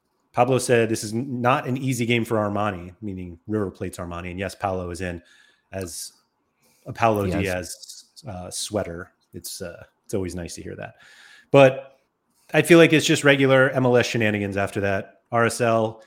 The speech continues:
Speaker 1: favored against, uh, Sporting Kansas City at home. Dallas favored against San Jose. We've got Chicago at home against, um,
Speaker 2: Charlotte.
Speaker 1: Charlotte. And the Mi-,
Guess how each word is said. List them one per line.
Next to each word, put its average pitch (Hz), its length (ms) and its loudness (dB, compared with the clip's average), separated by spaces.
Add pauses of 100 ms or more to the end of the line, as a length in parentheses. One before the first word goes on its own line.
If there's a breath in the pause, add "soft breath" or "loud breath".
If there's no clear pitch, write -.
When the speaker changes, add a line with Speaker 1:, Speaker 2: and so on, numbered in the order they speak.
(360 soft breath)
Speaker 1:
favored 123 320 0
against, 110 460 -2
uh, 107 220 0
Sporting 123 360 -4
Kansas 110 340 -6
City 160 160 -4
at 147 80 -4
home. 143 240 -4
Dallas 120 680 -4
favored 113 240 -10
against - 580 -10
San 113 280 -8
Jose. 113 580 -6 (540)
We've 95 80 -12
got 113 160 -4
Chicago 117 540 -2
at 110 60 -6
home 110 200 -6
against, 98 500 -10 (140)
um, 90 420 -18 (560)
Speaker 2:
Charlotte. 127 360 -2
Speaker 1:
Charlotte. 180 200 -12 (760)
And 95 480 -8
the 98 260 -4
Mi-, 107 320 -4